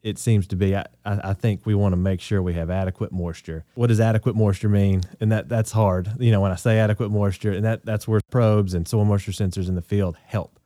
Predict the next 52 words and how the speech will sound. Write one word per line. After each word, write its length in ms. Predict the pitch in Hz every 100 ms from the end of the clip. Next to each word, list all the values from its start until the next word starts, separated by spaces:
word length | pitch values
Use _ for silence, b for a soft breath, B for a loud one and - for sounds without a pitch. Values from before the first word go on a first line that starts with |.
| -
because 300 | 95 92 85
we 140 | 104
can 140 | 98 95
get, 140 | 85
like 180 | 90 87
you 60 |
said, 260 | 90 95 85
th-, 140 | 107 -
thirty, 200 | 107 101
thirty 380 | - 120 113 107
inches 260 | 101 98
down, 400 | 87 101 101 95
they're 120 | 92 98
pulling 480 | - 101 95 92 -
water 340 | 95 92 90
from 240 | 85 92
down 300 | 87 87 82
there, 240 | 82 85 78
and 100 | 80
we 140 | 95
can, 280 | - 90 82
we 180 | 101 101
can 220 | 95 90
make 220 | 92 90 82
a 60 |
pretty 360 | - - 127 113
good, 460 | 101 98 87 95 -
accurate 520 | 95 98 - 92 82 _ - -
estimate 480 | 113 - 95 90
on 220 | 85 80 - _ _
is 240 | 110 101
there 120 | 110
moisture 520 | 101 95 92 - 95 87
and 120 | 80
how 200 | 101 92
long 580 | 90 92 92 90 82 90
that 140 | 90
moisture 380 | 92 90 87 90
is 80 | 82
gonna 180 | 87 82
stay 280 | - 90 90
in 140 | 87
there 240 | 85 80
as 200 | 95 90
the 100 | 80
rate 340 | 82 90 90 -
that 120 | 82
they're 100 | 85
pulling 300 | - 90 82
that 140 | 80
water 300 | 85 85 80
out. 200 | 80 78